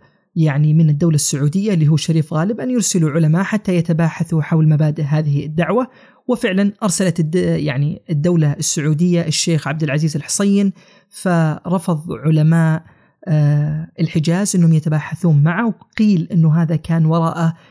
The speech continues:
الشريف غالب، وكان يعني هدف ذلك أنه سيبدأ يعني الحملات العسكرية ضد الدولة السعودية الأولى.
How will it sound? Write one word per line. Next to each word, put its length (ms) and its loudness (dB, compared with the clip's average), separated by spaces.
الشريف 640 -2
غالب، 300 -4
وكان 580 0
يعني 480 -4
هدف 380 -4
ذلك 280 -4
أنه 160 2
سيبدأ 560 -2
يعني 320 -4
الحملات 720 0
العسكرية 600 0
ضد 240 0
الدولة 260 0
السعودية 520 -2
الأولى. 360 -8